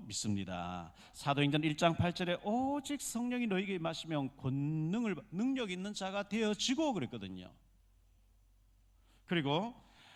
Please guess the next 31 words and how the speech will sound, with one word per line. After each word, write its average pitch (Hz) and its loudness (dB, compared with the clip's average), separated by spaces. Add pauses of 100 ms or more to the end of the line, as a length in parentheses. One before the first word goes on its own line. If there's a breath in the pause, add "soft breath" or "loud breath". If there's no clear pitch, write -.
(160 loud breath)
어, 113 2
사도행전 180 -2
일 180 -2
장 185 -2
십일 196 -4
절에 190 -6
보니까요, 104 -6
이르되 143 -2
갈릴리 139 -2
사람들, 151 -6 (220 loud breath)
주님 214 -6
구름 226 -4
타고 208 0
성천에 214 -2
가는데 190 -4 (280 soft breath)
지켜보고 233 -4
있어요. 127 -2 (140)
천사 254 -6
두 202 -8
명이 202 -4
나타나서 151 -2 (340 loud breath)
"갈릴리 247 0
사람들아." 139 -4 (400)
예루살렘 233 2
사람들 226 -4
아니에요. 156 -2
갈릴리 175 -2
고기 156 -4
잡다 185 -6
온 220 -4
사람요. 180 -6